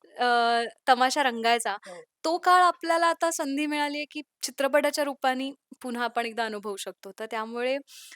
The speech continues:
Speaker 1: त्या काळासाठी, त्या आपल्या, अ, संस्कृतीला जोडणाऱ्या त्या एका खास लोकसंगीतासाठी हा चित्रपट नक्की बघायला हवा.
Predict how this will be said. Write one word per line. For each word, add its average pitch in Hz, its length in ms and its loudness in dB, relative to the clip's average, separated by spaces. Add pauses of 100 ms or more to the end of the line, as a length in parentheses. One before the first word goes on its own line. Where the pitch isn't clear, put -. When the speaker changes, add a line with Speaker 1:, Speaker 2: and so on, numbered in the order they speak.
(140)
Speaker 1:
त्या 269 120 6
काळासाठी, 247 760 2 (240)
त्या 226 120 -4
आपल्या, 233 840 -4
अ, 220 60 -14 (800)
संस्कृतीला 247 1200 -6
जोडणाऱ्या 226 560 -2
त्या 240 180 -10
एका 233 360 -8
खास 233 480 -4
लोकसंगीतासाठी 214 1080 -12 (360)
हा 233 120 -12
चित्रपट 220 460 -14
नक्की 214 260 -18
बघायला 190 340 -16
हवा. - 140 -20